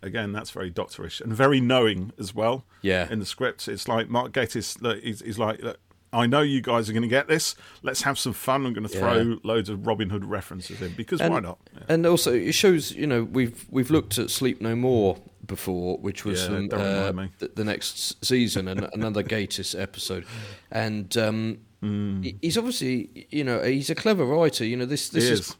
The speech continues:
Speaker 2: quite
Speaker 1: Yeah, I'll
Speaker 2: m-,
Speaker 1: give him that.
Speaker 2: quite meta as well, this one, like you're saying, with the kind of the fictional, um, you know, references and, y-, you know, being aware of, of fictional characters within it and stuff like that.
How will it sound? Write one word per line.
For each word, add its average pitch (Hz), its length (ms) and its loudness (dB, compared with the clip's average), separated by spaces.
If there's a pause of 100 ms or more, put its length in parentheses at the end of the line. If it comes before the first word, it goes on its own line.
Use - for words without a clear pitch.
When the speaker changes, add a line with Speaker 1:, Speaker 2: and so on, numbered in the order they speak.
Speaker 2:
quite - 120 -2
Speaker 1:
Yeah, - 80 8
I'll 95 80 0
Speaker 2:
m-, 127 80 0
Speaker 1:
give 123 120 -2
him 113 60 -2
that. 92 140 -4
Speaker 2:
quite 143 180 4
meta 123 400 4
as 92 180 0
well, 123 220 6
this 92 200 -2
one, 98 140 -4
like 98 140 -2
you're 92 80 -4
saying, 107 240 -2
with 98 100 -6
the 95 80 -10
kind 101 220 -8
of 98 80 -8
the 98 80 -10
fictional, 98 600 -4 (460)
um, 95 640 -4 (180)
you 107 120 -4
know, 95 80 -2
references 92 840 -4
and, 92 440 -10 (100)
y-, 101 100 -12 (120)
you 104 100 -8
know, 95 240 -8 (160)
being 101 180 -4
aware 98 360 0
of, 87 320 -6
of 101 100 -12
fictional - 420 -12
characters 104 560 -10
within 107 280 -4
it 123 100 -4
and 87 80 -10
stuff - 280 -10
like 120 160 -8
that. 127 200 -8